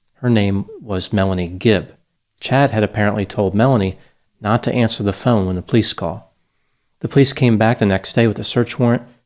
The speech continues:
Chad and Lori were not there. A few days later, they flew to Hawaii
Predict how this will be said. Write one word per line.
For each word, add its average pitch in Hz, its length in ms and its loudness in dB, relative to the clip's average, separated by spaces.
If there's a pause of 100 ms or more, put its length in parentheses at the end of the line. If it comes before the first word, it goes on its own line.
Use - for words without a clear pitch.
(180)
Chad 117 260 0
and 101 160 0
Lori 110 260 4
were 92 140 -2
not 90 300 -6
there. 110 360 0 (560)
A - 40 -20
few 131 140 2
days 104 280 2
later, 113 420 2 (260)
they 117 140 2
flew 113 300 4
to 101 200 -6
Hawaii 98 500 0